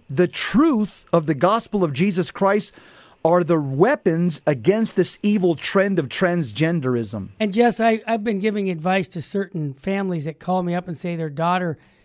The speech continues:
Speaker 2: has said that, you know, she should have been a man. She's now gonna take this transition. And I've told them, I said, when you talk to your daughter, tell your daughter that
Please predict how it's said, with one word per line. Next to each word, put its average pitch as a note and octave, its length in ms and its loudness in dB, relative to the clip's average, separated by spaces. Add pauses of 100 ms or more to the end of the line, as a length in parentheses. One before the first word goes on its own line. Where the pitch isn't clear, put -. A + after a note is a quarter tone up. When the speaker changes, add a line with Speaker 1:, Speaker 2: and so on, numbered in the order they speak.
(120)
Speaker 2:
has D3+ 120 -12
said F3 240 -4
that, D#3 220 -4
you F3 80 -6
know, D#3+ 140 -2
she - 200 -12
should F3+ 180 -4
have E3 120 -2
been E3 160 -2
a D#3+ 60 -4
man. E3+ 560 -8 (260)
She's C#3+ 200 -20
now E3+ 220 -4
gonna D#3+ 180 -4
take E3 280 -8
this D#3+ 180 -10
transition. F3 680 -4 (360)
And F3 100 -2
I've F#3+ 140 -2
told B3 240 2
them, G3+ 160 2
I F#3+ 60 0
said, F#3 200 -6
when G3+ 140 -4
you G3+ 120 -4
talk A3+ 340 -4
to A3+ 60 -12
your G#3 120 -4
daughter, G3 420 -2 (380)
tell A#3+ 180 -2
your B3+ 140 0
daughter G#3+ 400 0
that F#3 200 -4